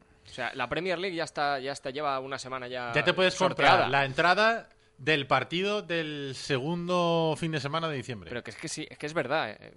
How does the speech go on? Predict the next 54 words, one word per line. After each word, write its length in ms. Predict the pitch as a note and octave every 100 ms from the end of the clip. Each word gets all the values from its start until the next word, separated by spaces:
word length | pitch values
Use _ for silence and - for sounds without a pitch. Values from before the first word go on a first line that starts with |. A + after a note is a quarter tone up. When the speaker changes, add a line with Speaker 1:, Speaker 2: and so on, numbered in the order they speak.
| E2
Speaker 1:
allí. 320 | A2 B2+ - _ _ _ _ _
Pero 160 | A2 G2+
de 60 |
todas 140 | C3+ C3+
Speaker 2:
Tú 100 | D3
te 0 |
Speaker 1:
maneras 100 | F3 F#3+
Speaker 2:
planificas 380 | F#3 F3+ F#3+
el 100 | F#3
segundo 300 | - F3 F3
fin 100 | E3
de 80 | F3
semana 240 | E3 D#3+ D#3+
de 60 |
diciembre, 340 | D3+ D3 A#2+ A#2+
un 60 |
viaje 180 | D3+ -
a 60 | C#3
Londres, 320 | D#3+ F3+ E3
ya 80 | C3+
sabes 160 | C#3+
los 100 | C3+
partidos 320 | C#3 B2 C3
que 60 | -
hay 80 | D#3
y 20 |
te 80 | C#3+
puedes 160 | A#2+
comprar 260 | A2 G#2 G2+
la 100 | F#2
Speaker 1:
Pero 100 | C3
es 60 | C3
que 60 |
Speaker 2:
entrada. 20 | E3
Speaker 1:
es 40 |
de 60 | D#3
locos, 320 | D3 D#3+ A#2+
tío. 200 | - D#3
O 580 | - _ _ _ _ -
sea, 140 | B2+
que 80 | B2
todavía 260 | B2 B2+ D3+
no 80 | E3+
sepamos... 380 | E3 E3+ F3+ F3
Ya 120 | A#2+ C#3+
no 100 | E3+
te 80 |
digo 180 | F3+ F#3+
que 80 | E3
el 60 | D3+
sorteo 320 | D3+ C3+ C#3+
no 60 | C3+
esté 200 | - B2
hecho 260 | D#3 F3+